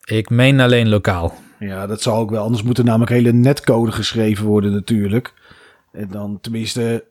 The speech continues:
Speaker 2: soms zijn die ook wel kant en klaar, maar, eh,
Speaker 1: Ja, voor dit soort hele precieze combat die heel nauw komt, want het is, eh, natuurlijk een roguelite waarbij je bijna meteen af bent. Weet je, je kan echt niet veel damage absorberen.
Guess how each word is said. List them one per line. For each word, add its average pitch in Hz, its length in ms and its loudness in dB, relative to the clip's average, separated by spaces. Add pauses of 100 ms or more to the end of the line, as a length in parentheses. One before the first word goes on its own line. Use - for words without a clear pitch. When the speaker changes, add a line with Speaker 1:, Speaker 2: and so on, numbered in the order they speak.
Speaker 2:
soms 98 300 -10
zijn 95 200 -8
die 90 100 -12
ook 87 100 -16
wel 92 140 -18
kant 92 220 -12
en 92 60 -14
klaar, 98 380 -12
maar, 85 360 -12
eh, 90 680 -12
Speaker 1:
Ja, 101 220 -2
voor 131 180 0
dit 135 220 2
soort 127 220 0
hele 131 300 4
precieze 139 600 0
combat 147 440 2
die 127 100 0
heel 131 180 2
nauw 127 260 2
komt, 151 380 0
want 113 200 -6
het 113 120 -4
is, 120 260 2
eh, 117 100 0
natuurlijk 113 460 0
een 107 220 -2 (300)
roguelite 113 800 0 (640)
waarbij 120 360 2
je 120 120 2
bijna 123 260 2
meteen 120 320 2
af 113 200 0
bent. 127 400 2
Weet 113 140 -4
je, 123 80 -2
je 131 80 2
kan 135 280 -2
echt - 340 -4
niet 135 240 0
veel 143 240 2
damage 131 360 2
absorberen. 104 600 -2